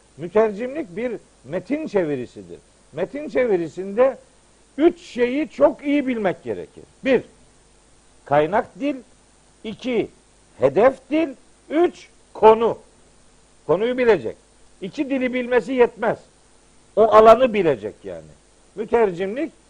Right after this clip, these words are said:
çok önemli bir, e, meşguliyettir. Bizim amacımız da bu mirası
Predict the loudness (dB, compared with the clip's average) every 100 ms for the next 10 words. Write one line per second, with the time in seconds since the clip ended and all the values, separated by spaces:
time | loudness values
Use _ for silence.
0 | _ -8 -6 -4 -4 -2 -4 -6 0 0
1 | 0 -12 -12 -8 -4 -2 -4 -4 -8 -8
2 | -10 -6 -6 -6 -8 -14 -14 _ _ _
3 | _ -16 -12 -8 -4 -4 -4 -6 -8 -10
4 | -4 -2 -2 -4 _ _ _ _ _ -20
5 | -20 -8 -4 -4 -4 0 4 6 4 0
6 | -6 -4